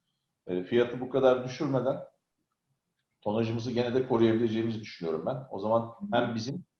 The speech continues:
hem de ülkenin kazancı çok artacak. Ee, bunun için belki biraz daha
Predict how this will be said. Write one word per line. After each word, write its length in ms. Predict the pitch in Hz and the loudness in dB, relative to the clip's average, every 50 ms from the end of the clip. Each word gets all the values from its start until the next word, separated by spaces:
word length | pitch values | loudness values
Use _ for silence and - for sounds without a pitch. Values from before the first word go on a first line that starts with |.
| _ | _
hem 200 | - 101 104 110 | -4 -4 -2 -2
de 40 | 120 | -4
ülkenin 540 | 110 110 107 104 - - 117 117 131 135 - | -4 -4 -4 -6 -4 -4 -4 -4 -4 -4 -4
kazancı 400 | 113 98 95 92 90 90 87 - | -2 -2 0 0 -2 -2 -4 -8
çok 220 | - 101 - - | -8 -8 -4 -2
artacak. 520 | 85 76 76 - 87 85 160 151 - - _ _ _ _ _ _ _ _ _ _ _ _ - | -2 -2 -2 -4 -6 -6 -8 -8 -12 -14 _ _ _ _ _ _ _ _ _ _ _ _ -2
Ee, 380 | 104 101 98 98 92 95 98 95 104 | 2 4 4 4 4 2 0 -2 -2
bunun 180 | 117 135 143 | -2 0 0
için 320 | 139 131 - 147 143 139 135 | -2 -2 -4 -4 0 6 8
belki 560 | 135 131 131 131 - 143 135 135 - - - _ _ _ | 10 10 8 6 2 -2 -2 -4 -6 -10 -18 _ _ _
biraz 300 | - 127 131 127 127 127 | 0 4 6 6 6 6
daha 540 | 123 135 127 127 131 135 135 135 - - | 4 2 4 4 4 4 4 2 -4 -10